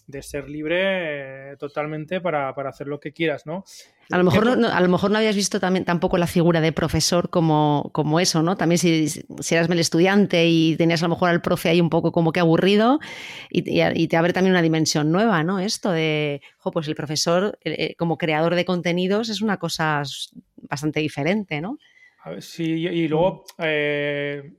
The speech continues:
Speaker 1: o sea, yo soy muy, muy, bueno, soy muy social,
Speaker 2: Mm.
Speaker 1: eh, me gusta mucho la gente, tratar, me gusta mucho la broma, mu-,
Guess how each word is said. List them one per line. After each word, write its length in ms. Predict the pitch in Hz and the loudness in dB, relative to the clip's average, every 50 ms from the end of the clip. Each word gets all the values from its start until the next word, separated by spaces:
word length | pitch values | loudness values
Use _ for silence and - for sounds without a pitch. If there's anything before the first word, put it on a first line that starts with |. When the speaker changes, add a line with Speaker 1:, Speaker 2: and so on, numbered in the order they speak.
| _ | _
Speaker 1:
o 60 | - | -12
sea, 120 | - - 160 | -6 -4 -2
yo 120 | 156 160 | -2 -2
soy 160 | 160 - 180 | -2 -2 -4
muy, 340 | 180 180 180 175 170 165 160 | -4 -2 -2 0 0 -2 -2
muy, 160 | 165 156 151 147 - _ - | -4 -8 -10 -12 -14 _ -20
bueno, 160 | - 139 135 135 | -20 -20 -20 -20
soy 140 | - - | -18 -16
muy 100 | 139 143 | -14 -12
social, 500 | 135 160 151 156 160 156 165 180 190 190 - - - - - - - | -10 -10 -8 -4 -2 -2 0 -2 -2 -6 -10 -18 -20 -20 -20 -20 -18
Speaker 2:
Mm. 160 | - 156 147 | -16 -14 -10
Speaker 1:
eh, 60 | 147 143 | -10 -8
me 80 | 143 | -8
gusta 240 | 135 143 - - 156 | -8 -8 -4 -4 -4
mucho 220 | 156 151 - 165 156 | -4 -4 -4 -2 -2
la 100 | 151 147 | -2 -2
gente, 380 | - 180 170 170 170 180 170 | -2 -2 -4 -2 -2 -4 -4
tratar, 640 | 160 156 147 147 151 - 165 165 175 175 175 180 175 | -4 -4 -4 -6 -4 -4 -2 0 0 0 0 0 -2
me 60 | 165 | -4
gusta 260 | 151 143 139 - 165 151 | -6 -6 -6 -6 -6 -6
mucho 200 | 156 - - 156 | -6 -6 -6 -4
la 120 | 147 147 | -4 -2
broma, 480 | 151 170 180 180 180 175 175 175 175 170 | -2 -2 -2 -2 -2 -2 -2 -2 -2 -4
mu-, 200 | 156 156 202 | -6 -10 -14